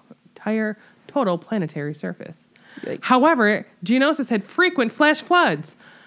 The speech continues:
Speaker 1: Um, and it says, "From space, it could be seen that Geonosis had awe-inspiring rocky rings. The planet was orbited by fifteen moons, and four of which were major."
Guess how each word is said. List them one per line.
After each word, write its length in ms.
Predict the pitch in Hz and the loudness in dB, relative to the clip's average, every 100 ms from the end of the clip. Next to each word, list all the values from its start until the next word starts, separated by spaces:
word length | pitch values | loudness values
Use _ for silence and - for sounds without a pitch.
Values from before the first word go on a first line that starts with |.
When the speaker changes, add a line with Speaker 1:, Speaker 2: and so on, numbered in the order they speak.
| - _ _ _ | -20 _ _ _
Speaker 1:
Um, 560 | 185 180 175 170 175 175 _ _ _ _ _ _ - | 0 2 2 0 -2 -6 _ _ _ _ _ _ -6
and 140 | 190 | -2
it 120 | 180 | -2
says, 400 | - - 208 202 | -4 0 2 2
"From 140 | - 185 | 0 -4
space, 500 | - 330 302 285 - | -2 0 0 -2 -6
it 100 | 277 | -6
could 140 | 254 208 | -4 0
be 100 | 196 | 0
seen 340 | - 214 202 | 0 0 0
that 120 | 185 | 0
Geonosis 520 | 170 196 185 180 262 - | -2 -2 0 -2 -4 -6
had 200 | 156 - | -6 -2
awe-inspiring 720 | 185 185 214 - 170 185 220 | -2 -2 -4 -6 -4 -4 -2
rocky 340 | 180 147 - 202 | -2 -2 -4 -4
rings. 540 | 175 156 156 156 156 - - - - - _ | -2 -2 -2 -6 -10 -20 -20 -20 -20 -20 _
The 100 | - | -12
planet 320 | 175 190 196 185 | -4 0 2 0
was 100 | 175 | -2
orbited 320 | 190 180 180 | 0 0 0
by 140 | 165 147 | -2 -4
fifteen 880 | - - 330 320 - 302 294 277 | -4 0 0 0 0 4 6 4
moons, 460 | 254 277 240 185 165 | 4 4 4 2 2
and 180 | 156 143 | -2 -6
four 360 | - 294 247 | -2 2 4
of 100 | 180 | 2
which 260 | 165 180 - | 0 -2 -2
were 140 | 254 | 0
major." 560 | 240 254 262 147 139 | 2 2 0 -4 -6